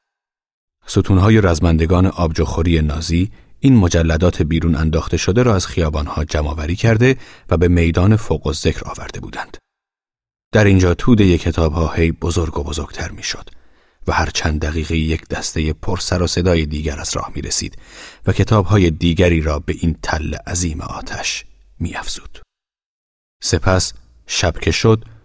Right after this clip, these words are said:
دانشجویان دانشگاه که آن دکتر کوچک اندام آنها را بسیج کرده بود، رقص‌ها و وردخوانی‌های سرخپوستی تمام عیاری را به اجرا درآوردند، در حالی که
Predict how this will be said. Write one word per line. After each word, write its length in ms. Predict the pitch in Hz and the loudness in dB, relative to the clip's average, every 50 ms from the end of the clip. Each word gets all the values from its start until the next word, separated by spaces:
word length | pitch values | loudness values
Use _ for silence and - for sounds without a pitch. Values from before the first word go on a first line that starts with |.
| _ _ - - - | _ _ -8 0 2
دانشجویان 640 | 120 120 117 110 107 - - 110 104 95 87 80 | 4 6 6 4 4 4 4 4 6 6 4 2
دانشگاه 600 | 78 78 76 76 76 76 - - - 87 85 78 - - _ _ _ _ _ - | 2 0 0 -2 -2 -4 -2 0 2 2 2 0 -2 -8 _ _ _ _ _ -6
که 100 | - 80 | -4 -2
آن 160 | 85 87 85 78 | 0 0 0 0
دکتر 320 | 78 - - - 92 85 | -2 -4 -2 0 0 0
کوچک 380 | 82 - - 95 - - 85 - - | 2 0 -2 -2 -2 -2 -4 -4 -2
اندام 360 | 92 90 85 85 95 90 87 | -2 0 0 2 2 2 0
آنها 300 | - 85 78 76 - 73 | 0 -2 -4 -4 -4 -6
را 100 | 73 78 | -6 -6
بسیج 400 | 73 71 76 - - - 78 - | -6 -6 -6 -6 -6 -6 -8 -2
کرده 280 | - - 85 82 85 92 | 0 0 0 2 0 0
بود، 220 | 107 123 131 - - _ _ _ _ _ _ _ - | 2 0 0 0 -4 _ _ _ _ _ _ _ 0
رقص‌ها 480 | 95 87 82 - - - - 95 92 | 0 2 2 0 -2 -2 0 2 2
و 40 | 90 | 4
وردخوانی‌های 800 | 85 80 80 82 80 - - - - 82 82 80 78 98 101 95 92 | 2 2 0 0 -2 -2 -4 -4 -2 0 0 0 -2 -2 -2 -2 -4
سرخپوستی 720 | - - - 73 - - - - 82 - - - 87 85 | -2 -2 -2 -2 -2 -6 -8 -8 -8 -6 -4 -2 -2 -2
تمام 360 | 78 - - 78 78 80 78 - - | -2 -4 -6 -4 -4 -4 -4 -6 -6
عیاری 340 | - 92 98 101 107 110 92 | -4 -2 0 2 2 0 0
را 120 | 85 82 | -2 -4
به 160 | 80 - - - | -6 -8 -10 -10
اجرا 220 | - - - - | -10 -10 -10 -10
درآوردند، 640 | - - - - - - - - - - - - - - - - _ _ _ _ _ _ - | -12 -14 -16 -16 -16 -16 -16 -14 -14 -14 -16 -16 -20 -20 -20 -20 _ _ _ _ _ _ -4
در 120 | - 78 | -2 -2
حالی 260 | - - 85 82 85 | 0 0 0 0 -2
که 260 | - - - 85 76 | -2 -2 -2 -2 -2